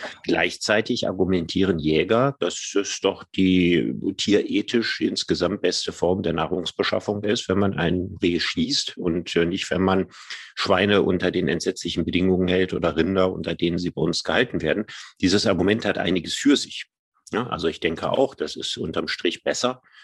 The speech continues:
einen Hirsch zu schießen, als ein Schwein in Massentierhaltung, ähm, heranzuzüchten. Diesen Unterschied sehe ich auch.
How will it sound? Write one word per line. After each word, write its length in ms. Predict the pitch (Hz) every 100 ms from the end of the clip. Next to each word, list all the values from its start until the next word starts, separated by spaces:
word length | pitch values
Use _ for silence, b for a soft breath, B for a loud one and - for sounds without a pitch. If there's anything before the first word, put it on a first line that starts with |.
| b
einen 200 | 78 78
Hirsch 300 | 73 90 -
zu 160 | - 95
schießen, 460 | - 101 110 107
als 300 | 90 90 85
ein 160 | - 85
Schwein 280 | - 85 90
in 100 | 82
Massentierhaltung, 920 | 113 - 131 82 73 73 - 73 76 - -
ähm, 460 | - 78 76 76 -
heranzuzüchten. 960 | - 85 73 - - - 76 - - -
Diesen 200 | 95 98
Unterschied 440 | 98 110 120 123 -
sehe 160 | 110
ich 160 | 110 135
auch. 280 | 131 -